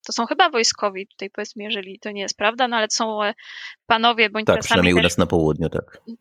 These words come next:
Speaker 1: w-, właśnie nie wiem, czy oni mają statut wojskowych w sumie. Są wojskowi?
Speaker 2: A tak dokładnie nawet nie wiem, no, zawsze
Speaker 1: Okej.
Speaker 2: wyglądają jak, jak
Speaker 1: Tak.
Speaker 2: wojskowi rzeczywiście,
Speaker 1: Wyglądają jak
Speaker 2: więc jakoś tak
Speaker 1: wojskowi.
Speaker 2: uznałem naturalnie, że
Speaker 1: To
Speaker 2: to
Speaker 1: są
Speaker 2: wojskowi, tak.
Speaker 1: rzeczywiście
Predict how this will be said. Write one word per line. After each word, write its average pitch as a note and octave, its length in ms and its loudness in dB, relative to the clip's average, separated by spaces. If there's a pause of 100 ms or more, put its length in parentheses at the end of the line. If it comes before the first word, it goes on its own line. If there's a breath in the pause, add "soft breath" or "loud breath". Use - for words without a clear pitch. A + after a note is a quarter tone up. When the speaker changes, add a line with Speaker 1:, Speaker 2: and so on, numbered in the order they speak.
Speaker 1:
w-, A3 440 -18
właśnie C#4+ 260 -2
nie D4+ 120 0
wiem, A3+ 140 2
czy A#3 100 0
oni A3+ 120 -2
mają A3 180 0
statut G#3+ 340 -6
wojskowych G3 460 -6
w - 100 -10
sumie. - 180 -12 (580)
Są A3+ 120 -12
wojskowi? A3+ 320 -8 (160)
Speaker 2:
A A#2+ 120 2
tak A#2+ 120 0
dokładnie B2 360 2
nawet A2+ 240 2
nie D3 120 4
wiem, G#2+ 140 4
no, G2 340 2
zawsze G#2 300 0
Speaker 1:
Okej. G2+ 40 -6
Speaker 2:
wyglądają G2 520 2
jak, F#2 200 0
jak F#2+ 100 -2
Speaker 1:
Tak. F#2+ 60 -6
Speaker 2:
wojskowi G2 380 0
rzeczywiście, - 220 -4
Speaker 1:
Wyglądają D#4+ 220 2
jak C#4 80 2
Speaker 2:
więc - 140 -4
jakoś - 120 -2
tak - 140 -4
Speaker 1:
wojskowi. G#2 200 -2
Speaker 2:
uznałem G2 200 2
naturalnie, F2+ 480 2
że E2+ 80 -6
Speaker 1:
To F2 60 -2
Speaker 2:
to E2+ 60 -2
Speaker 1:
są D#2+ 40 -8
Speaker 2:
wojskowi, D#2+ 400 -2
tak. E2+ 120 0
Speaker 1:
rzeczywiście A#3 380 -2